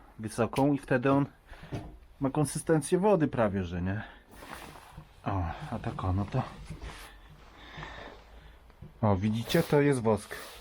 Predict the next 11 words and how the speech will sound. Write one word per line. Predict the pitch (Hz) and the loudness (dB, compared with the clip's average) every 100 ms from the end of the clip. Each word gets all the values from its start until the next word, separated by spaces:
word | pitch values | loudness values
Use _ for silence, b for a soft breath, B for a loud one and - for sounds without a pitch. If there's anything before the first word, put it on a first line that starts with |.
| B B B - | B B B 0
Nadal | 120 131 139 | 4 6 6
on | 135 127 | 6 4
tutaj | 123 120 | 0 0
leci, | 113 107 - 110 | 4 2 0 0
nie? | 127 143 - B B B B - | 0 0 -8 B B B B 0
Ale | 113 135 | 2 4
tam | 143 151 | 4 2
też | 143 - | 2 2
ładnie | 143 113 113 | 2 4 0
zleciało, | 110 110 113 104 | 0 0 2 2
widzę. | 98 98 160 | 0 2 0